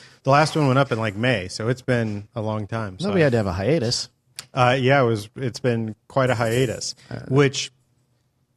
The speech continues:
Speaker 1: a lot has transpired, uh, in, uh, both our lives, but yours more dramatically or different than
Speaker 2: <laughs>
Speaker 1: mine. So before we get into yours, we should start with mine, uh,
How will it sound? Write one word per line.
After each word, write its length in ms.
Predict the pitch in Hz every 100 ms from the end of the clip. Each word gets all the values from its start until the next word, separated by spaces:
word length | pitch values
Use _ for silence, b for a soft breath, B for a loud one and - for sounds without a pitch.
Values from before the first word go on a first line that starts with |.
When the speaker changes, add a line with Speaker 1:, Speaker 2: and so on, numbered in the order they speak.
| _
Speaker 1:
a 80 | 160
lot 240 | 151 180 175
has 160 | 165
transpired, 840 | - 139 127 - 170 127 101 98 85
uh, 200 | 127 123 123
in, 240 | 120 110 -
uh, 300 | 131 113 107
both 480 | 101 117 120 135 156
our 120 | 107
lives, 380 | 98 92 95 98
but 180 | 117 104 90
yours 400 | 135 151 135 107
more 220 | 120 117
dramatically 800 | 104 117 110 117 117 - 110 104
or 160 | 101
different 520 | 110 92 123 123 104
than 200 | - 110
Speaker 2:
<laughs> 0 |
Speaker 1:
mine. 420 | 117 127 101 95 95 B B B B
So 260 | 143 151 131
before 400 | 123 - 175 175
we 100 | 156
get 120 | 156
into 160 | 143 127
yours, 380 | 151 139 117 113
we 80 |
should 180 | 117 117
start 340 | - 147 165 151
with 200 | 127 127
mine, 520 | 127 127 107 104 110 -
uh, 220 | 113